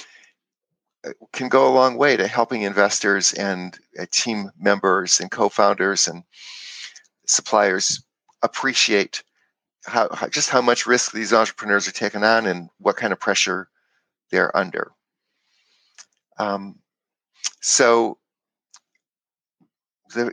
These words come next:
the first blocker, like I said, is the, um, need to manage impressions. The second blocker is stigma, and that there in,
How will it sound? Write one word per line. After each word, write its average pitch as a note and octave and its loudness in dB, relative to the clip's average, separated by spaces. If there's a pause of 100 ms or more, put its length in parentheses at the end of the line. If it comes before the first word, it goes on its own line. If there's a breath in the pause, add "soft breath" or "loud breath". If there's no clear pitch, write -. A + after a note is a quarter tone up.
(100)
the B2 -4
first - -2 (460)
blocker, A#2+ 2
like G#2+ -2
I A2 -2
said, G2 0 (560 soft breath)
is G2+ 0 (220)
the, G2 -8 (260)
um, F#2+ -10
need A2 -4
to A#2+ 2
manage G#2 2
impressions. G2+ -4
The - -8
second D#3+ 0
blocker A2+ 0 (760 loud breath)
is A#2 4
stigma, G2+ -2 (760 soft breath)
and G2+ 0 (920)
that G#2 2 (480)
there A2+ 4
in, A2+ -6